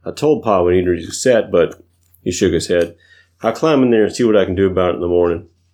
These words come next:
He left the barn and took a look around the family compound. The lights at the top of the old silo were even closer to the ground than yesterday, creeping lower and lower as the structure listed. Pa kept saying he was gonna take it down, but hadn't gotten around to it.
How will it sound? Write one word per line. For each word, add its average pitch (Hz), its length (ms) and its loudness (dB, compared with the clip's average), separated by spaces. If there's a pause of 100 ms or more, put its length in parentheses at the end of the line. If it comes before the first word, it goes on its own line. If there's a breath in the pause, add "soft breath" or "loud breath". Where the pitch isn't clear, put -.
(880 soft breath)
He 135 100 -2
left 180 240 2
the 147 60 -2
barn 135 340 4
and 98 80 0
took 113 160 -2
a - 20 0
look 107 220 0
around 101 220 4
the 90 60 -4
family 98 360 0
compound. 87 760 -4
The 101 80 -4
lights 131 340 -2
at 110 80 -8
the 101 60 -10
top 117 340 -2
of 107 60 -14
the 101 100 0
old 95 220 0
silo 101 420 2
were 90 100 2
even 98 280 -2
closer - 360 -2
to 98 80 -2
the 95 80 0
ground 95 320 2
than 90 140 2
yesterday, 95 540 0
creeping 104 420 -2
lower 101 320 4
and 87 140 0
lower 98 300 4
as 80 100 -8
the - 80 -16
structure 98 400 -2
listed. 90 500 -2 (560 loud breath)
Pa 147 140 0
kept - 220 -2
saying 143 220 2
he 127 40 4
was 101 120 2
gonna 98 200 2
take 107 240 -2
it 90 80 -2
down, 98 320 2
but 87 120 -4
hadn't 92 260 0
gotten 90 240 0
around 87 340 0
to 85 140 -2
it. 82 200 -8